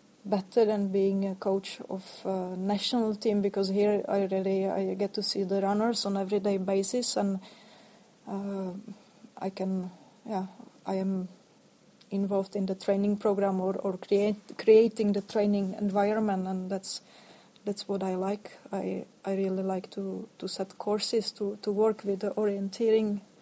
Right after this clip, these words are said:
part of it, and yeah, I think, uh, there are <laughs> not many people around the world who can,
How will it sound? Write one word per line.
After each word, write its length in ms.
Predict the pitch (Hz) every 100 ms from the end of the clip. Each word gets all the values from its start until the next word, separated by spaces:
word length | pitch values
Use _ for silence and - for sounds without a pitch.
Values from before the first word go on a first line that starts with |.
| - - - - -
part 200 | 202 190
of 120 | 202
it, 140 | 202
and 320 | 202 190 190 196 - - - - - - - - -
yeah, 180 | 196 196 214
I 60 |
think, 340 | 196 208 196 202 202 220
uh, 80 | 214 208
there 140 | 202
are 100 | 196
<laughs> 40 |
not 220 | 208 233 -
many 260 | 233 220
people 360 | 220 233 226 220
around 280 | 208 196 190
the 80 |
world 260 | 190 220 214
who 100 | 202
can, 300 | 196 185 190